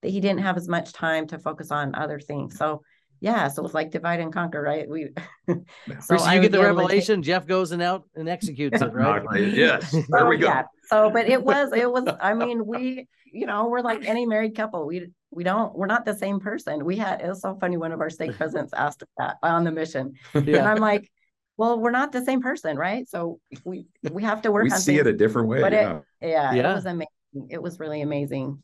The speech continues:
Speaker 1: Um,
Speaker 2: Yeah.
Speaker 1: and to do it, to once again know, like, when we got together in the very beginning of our companionship and getting married, that, that, you know, life is kind of overwhelming and scary, but, you know, if you have each other in the Lord, you can do anything.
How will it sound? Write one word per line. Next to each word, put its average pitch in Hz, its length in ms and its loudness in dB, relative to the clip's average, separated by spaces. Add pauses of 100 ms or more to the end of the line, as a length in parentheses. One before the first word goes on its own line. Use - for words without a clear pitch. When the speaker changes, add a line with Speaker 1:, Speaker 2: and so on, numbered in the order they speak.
Speaker 1:
Um, 151 240 -2
Speaker 2:
Yeah. 135 100 -8
Speaker 1:
and 180 120 -2
to 185 80 -6
do 180 280 4
it, 180 280 -2 (480)
to 208 100 0
once 247 240 2
again 208 300 0
know, 196 260 0
like, 175 180 -4
when 190 120 -4
we 190 100 -6
got 185 220 -4
together 170 640 -6 (160)
in 175 120 -4
the 160 60 -4
very 160 260 -2
beginning 156 720 -6 (140)
of 160 180 -4
our 147 180 0
companionship 147 640 -8
and 147 120 -6
getting 143 240 -4
married, 131 320 -6
that, 107 200 -8 (640)
that, 151 280 -4
you 202 100 -6
know, 240 200 2
life 214 280 2
is 220 280 -6 (120)
kind - 200 -2
of 180 120 0
overwhelming 180 760 2
and 151 100 -6
scary, 170 540 -2
but, 160 240 -2
you 180 140 -4
know, 170 300 -2
if 165 120 -10
you 175 60 -8
have 170 180 -6
each 165 160 -10
other 160 220 -4
in 156 80 -6
the 143 100 -4
Lord, 135 320 -6
you 151 140 -12
can 139 80 -8
do - 140 -8
anything. - 360 -12